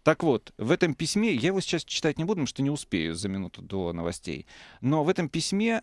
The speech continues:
э, это вот реально открытый вопль. Человек говорит о том, что, э, он голосовал за Путина, и их небольшой городок, э, реально отдал голоса "Единой России". Шестьдесят три-шестьдесят девять процентов "Единой России" и Путину.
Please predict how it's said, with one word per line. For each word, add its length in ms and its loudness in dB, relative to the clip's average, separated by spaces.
э, 180 4
это 180 0
вот 140 4
реально 400 2
открытый 440 -2
вопль. 420 -4
Человек 360 2
говорит 300 2
о 80 4
том, 200 2
что, 920 2
э, 120 -6
он 160 2
голосовал 460 2
за 140 -2
Путина, 500 -12
и 120 2
их 240 0
небольшой 360 2
городок, 560 0
э, 260 4
реально 600 4
отдал 260 0
голоса 380 2
"Единой 340 0
России". 520 -4
Шестьдесят 440 2
три-шестьдесят 560 0
девять 300 0
процентов 640 -2
"Единой 340 0
России" 480 0
и 60 0
Путину. 580 -4